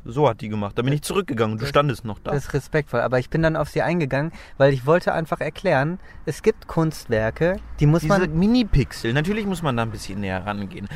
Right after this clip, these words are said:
Speaker 1: Aber natürlich kann ich auch verstehen, dass wenn da so ein Alarm, äh, eine Alarmanlage ist, dass man die nicht aktivieren soll. Natürlich, es macht ja auch Sinn, dass die da ist, aber leider, ne, hat das ein bisschen, äh, will man natürlich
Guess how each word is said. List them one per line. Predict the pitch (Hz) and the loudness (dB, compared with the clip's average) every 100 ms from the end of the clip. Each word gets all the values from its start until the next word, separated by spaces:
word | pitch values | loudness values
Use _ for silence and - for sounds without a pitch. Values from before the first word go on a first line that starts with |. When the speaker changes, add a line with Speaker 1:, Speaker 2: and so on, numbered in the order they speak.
| - | -6
Speaker 1:
Aber | - | -2
natürlich | 127 120 147 156 - | -2 -2 -4 -6 -4
kann | 139 | -4
ich | 156 | -4
auch | - | -6
verstehen, | - 113 - 135 | -6 -8 -6 -4
dass | 127 110 | -2 0
wenn | 123 131 | 0 2
da | 127 117 113 | 0 0 -2
so | 113 | -4
ein | 110 110 | -2 -4
Alarm, | 107 113 107 120 139 127 | -4 2 4 4 2 -4
äh, | 120 117 110 | -8 -8 -6
eine | 107 107 | -4 -4
Alarmanlage | 107 107 107 131 113 107 113 | -2 2 2 2 -2 -2 -2
ist, | 113 113 - | -6 -8 -10
dass | - | -6
man | 110 104 | -6 -4
die | 104 | -6
nicht | 104 | -8
aktivieren | 98 - - 92 98 101 101 - | -10 -14 -14 -8 -6 -6 -6 -8
soll. | 160 85 90 - | -10 -10 -10 -12
Natürlich, | - 113 95 - - - - | -10 -10 -10 -14 -18 -18 -8
es | |
macht | - 110 | -6 -6
ja | - | -8
auch | - | -6
Sinn, | 127 | -4
dass | 117 98 | -2 -4
die | 107 | -2
da | 120 131 | 2 2
ist, | 147 151 - - - | 2 -4 -10 -20 -2
aber | 117 113 117 | 0 4 4
leider, | 110 107 113 110 110 107 | 4 4 4 2 2 0
ne, | 123 113 | -4 -6
hat | 107 113 | -6 -4
das | 117 | -4
ein | 113 | -4
bisschen, | 110 - - 107 104 101 98 | -6 -8 -6 -4 -4 -6 -8
äh, | 214 - - 220 - - - - | -10 -12 -14 -16 -20 -20 -20 -4
will | 143 139 | 2 2
man | 139 | 2
natürlich | 131 - 127 127 - | -2 -6 -10 -12 -12